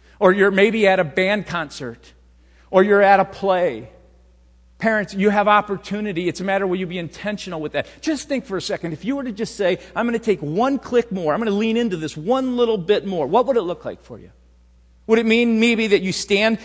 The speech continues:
instead of just standing by the people you feel most comfortable with, maybe you stand with someone else for a little bit and you develop some friendship, and maybe one lean in, one little click more is just to go out to Dairy Queen with the kids and have ice cream? I, it's as simple as that. No one's saying when you go get ice cream, you should pull out some four laws and go through some kind of thing with them.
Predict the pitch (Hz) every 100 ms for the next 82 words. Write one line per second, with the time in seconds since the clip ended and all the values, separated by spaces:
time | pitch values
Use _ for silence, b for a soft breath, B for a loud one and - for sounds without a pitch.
0 | B 180 202 196 180 - 190 190 214 170
1 | 156 202 175 156 160 170 262 - 185 147
2 | 151 170 202 202 202 - 202 190 196 -
3 | - - 208 185 226 233 185 165 165 165
4 | 165 175 180 175 196 214 - 185 - 208
5 | 208 170 B B 196 196 220 285 233 214
6 | 220 277 262 254 254 247 240 196 262 262
7 | 262 233 - 247 226 247 220 175 233 226
8 | 202 220 196 196 165 208 240 - 202 190
9 | 180 175 - 254 185 185 190 220 233 -
10 | 143 208 208 285 302 - 302 285 311 277
11 | 277 285 269 175 - _ _ _ _ _
12 | _ _ _ _ _ _ _ _ _ _
13 | 196 269 311 262 262 269 240 226 196 208
14 | 277 247 190 208 175 214 262 - 190 180
15 | - 175 - 254 233 208 175 226 208 226
16 | 208 175 196 220 240 220 - 175 170 -
17 | 262 247 170 139 214